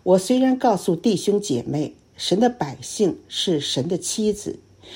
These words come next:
应该以神做丈夫。虽然我讲的头头是道，但实际上我自己的生活并不是以神做丈夫，而是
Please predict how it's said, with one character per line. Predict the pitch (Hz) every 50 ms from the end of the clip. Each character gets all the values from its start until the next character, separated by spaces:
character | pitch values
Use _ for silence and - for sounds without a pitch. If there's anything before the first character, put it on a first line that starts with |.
| - - -
应 | 185 180
该 | - 170 170
以 | 175 - - 135
神 | 120 - - - 131 135 170
做 | 180 - 196 165
丈 | 170 - 226 214 185 139 131
夫。 | - - - - - _ _ _ _ _ _ _ - - - - -
虽 | - - - 240 269
然 | 262 240 233 240 233
我 | 247 254
讲 | 254 - - 160 - - - -
的 | - 131 143 165 - - _ _
头 | - - 160 165 208 226
头 | 214 - 147 143 160
是 | 160 - - 175 139
道， | - 170 160 131 - - _ - - - - -
但 | - 170 160 147
实 | - - - 127 127
际 | 127 - 196
上 | 160 135 - 147 131 120 - 143
我 | 139 139 139
自 | 139 - - 233 -
己 | - 110
的 | - 123
生 | - - 190 180 196 185
活 | - - 135 131 131 143 165 - - - - - -
并 | - 202 175 156 156
不 | 156 175
是 | 208 - - 208 156 - -
以 | 143 139 135
神 | - - - 131 127 143
做 | 151 - - 190 143 - - -
丈 | - 190 180 165 - -
夫， | - - - - - _ _ _ _ - - - - -
而 | - 156 165
是 | 160 - 160 135